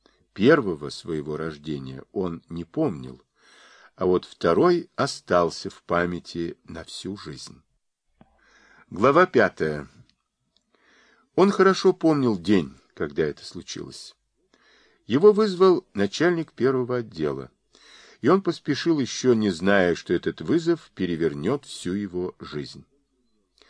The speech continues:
Полковник не любил многословия. Он принял старшего лейтенанта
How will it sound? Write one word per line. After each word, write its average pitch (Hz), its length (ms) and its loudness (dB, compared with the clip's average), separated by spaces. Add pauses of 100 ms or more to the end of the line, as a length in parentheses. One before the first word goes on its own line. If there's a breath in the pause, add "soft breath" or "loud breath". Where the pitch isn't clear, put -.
(160 soft breath)
Полковник 190 680 6 (160)
не 107 180 0
любил 110 380 0
многословия. 113 880 -6 (580 soft breath)
Он 135 220 4
принял 107 560 2
старшего 92 640 -2
лейтенанта 87 720 -4